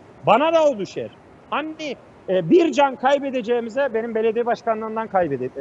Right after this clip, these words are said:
e, edeyim. Hiç dert değil. Bir candan daha kıymetli değilim. Binlerce belediye başkanı daha kıymetli değil. Binlerce bürokrat daha kıymetli değil. Bir, bir, bir insanın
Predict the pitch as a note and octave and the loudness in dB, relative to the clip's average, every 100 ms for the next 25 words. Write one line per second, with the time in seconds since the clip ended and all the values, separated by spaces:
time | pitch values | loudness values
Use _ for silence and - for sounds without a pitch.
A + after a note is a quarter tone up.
0 | C#3 C#3 D3 C3 B2 A2+ C4+ - A3+ G3+ | -2 -2 0 -2 -4 0 0 2 2 2
1 | F3+ C#3+ D#3+ D#4 G#3+ B3 A#3 A#3 A3 A3 | 2 0 4 4 6 2 2 -4 0 0
2 | A3 G#3+ G#3+ - A3 D#4 A#3 - - - | 0 -6 -6 -12 -12 -8 -8 -10 -20 -20
3 | - E3 C4 C#4+ E4 E4 C#4+ B3+ A#3 A3 | -16 -2 0 2 0 2 0 0 2 2
4 | G3+ F#3+ G#3 F#3+ F3+ - - G3 A3 A3+ | 0 -2 -4 -6 -8 -10 -2 0 0 -2
5 | G#3+ G#3+ A3 G#3 A3 D3 - - A3 C#4+ | -4 -4 -6 -4 -4 -4 -12 0 2 4
6 | E4 E4+ D4 C#4 B3 A3 G#3+ - G#3 A3+ | 4 4 2 -2 -2 -2 -4 -2 -2 0
7 | A3+ A3 A3 A#3 A3+ G#3+ D3 - - G#3 | -2 -6 -8 -10 -6 -4 -6 -14 -2 4
8 | D#4+ D#4 G#3+ A3 D#4+ A#3+ D#4+ E4 C#4 A#3 | 4 2 -2 2 2 4 4 4 -2 -8
9 | - A#3 A3 F#3 | -6 -4 -4 -6